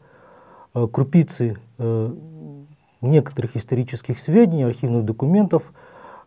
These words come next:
э, семнадцатого века, начала восемнадцатого века. И, к сожалению, мы не можем,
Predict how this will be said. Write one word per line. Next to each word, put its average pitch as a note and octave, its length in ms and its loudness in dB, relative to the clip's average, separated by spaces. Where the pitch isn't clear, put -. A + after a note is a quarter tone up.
э, A2 580 -2
семнадцатого C3+ 760 -2
века, B2 380 -2
начала A2+ 320 0
восемнадцатого C3+ 720 0
века. B2+ 260 0
И, G#2+ 80 -4
к - 80 -20
сожалению, D#3+ 640 4
мы C#3+ 160 4
не D#3+ 80 4
можем, D#3+ 460 4